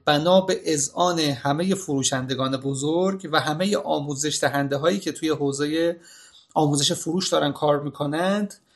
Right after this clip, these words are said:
درآمد و اون، اه، پتانسیلی که مد نظرمون هستش از کسب و کار به سمت ما سرازیر می‌شه. پس این نکته رو باید مد نظر داشته باشیم که کاسب دیجیتال کسی نیستش که زیاد پست بذاره،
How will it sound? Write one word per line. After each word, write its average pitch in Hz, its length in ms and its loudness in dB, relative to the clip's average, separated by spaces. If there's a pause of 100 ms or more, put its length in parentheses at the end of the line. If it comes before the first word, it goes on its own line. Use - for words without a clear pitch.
(180)
درآمد 165 840 4
و 147 40 4
اون، 185 360 2
اه، 151 180 0
پتانسیلی 180 720 2
که 190 100 -4
مد 151 240 0
نظرمون 147 560 4
هستش 139 320 -2
از 135 160 2
کسب - 280 2
و - 20 -2
کار 180 200 4
به 185 100 0
سمت 135 300 0
ما 147 460 0 (260)
سرازیر 143 800 6
می‌شه. - 260 -8 (400)
پس 254 440 6 (120)
این 269 240 6
نکته 208 220 6
رو 214 120 6
باید 190 260 10
مد 143 240 4
نظر 135 380 8
داشته 123 280 0
باشیم 135 300 -2
که 143 140 -2
کاسب 165 640 6
دیجیتال 160 800 6 (300)
کسی 247 280 6
نیستش 202 440 4
که 123 340 0
زیاد 139 500 8
پست 190 340 4
بذاره، 151 640 6